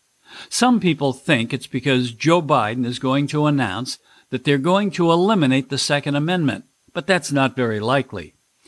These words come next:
He says he wants to take away some guns, but he hasn't said anything about taking away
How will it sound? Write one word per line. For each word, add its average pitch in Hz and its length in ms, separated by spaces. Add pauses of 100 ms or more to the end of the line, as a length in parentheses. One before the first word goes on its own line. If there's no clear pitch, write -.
(160)
He 233 140
says 214 240
he 156 80
wants 147 360
to 131 100
take 139 240
away 120 320
some 190 480
guns, 104 500 (320)
but 98 140
he 107 160
hasn't 127 380
said 117 420
anything 151 480
about 127 340
taking 147 340
away 151 400